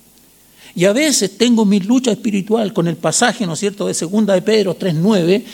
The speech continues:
en que dice que algunos tienen, eh, la venida del Señor por tardanza. Pero Él es paciente, paciente, porque espera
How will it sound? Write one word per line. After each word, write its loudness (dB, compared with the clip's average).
en 2
que 0
dice 0
que -2
algunos 0
tienen, 0
eh, 0
la 2
venida 4
del 2
Señor -4
por -4
tardanza. -2
Pero 0
Él 0
es -2
paciente, 0
paciente, -4
porque -8
espera -2